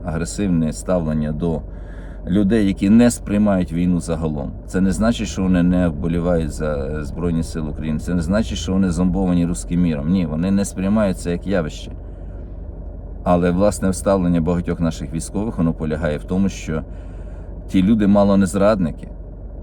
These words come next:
А я хочу сказати інше, що такі роз-, роздуття таких наративів, це якраз і є,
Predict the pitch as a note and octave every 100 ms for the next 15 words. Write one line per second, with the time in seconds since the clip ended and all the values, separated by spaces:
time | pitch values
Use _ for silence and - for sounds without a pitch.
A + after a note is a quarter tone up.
0 | - - - - F2 F2 F2+ F#2 - -
1 | G2 F2 F2 G#2 G#2 A2+ - - - -
2 | - - - E2 - G2+ - G2+ F2+ -
3 | - - D#2 F2+ F#2+ F2+ G2 E2+ G#2 -
4 | G#2+ E2+ F2 F2+ F2 E2+ E2 D2+ G#2 G#2+
5 | D2 - F2 F2 F2+ F2 - F2+ D#2 F#2+
6 | D#2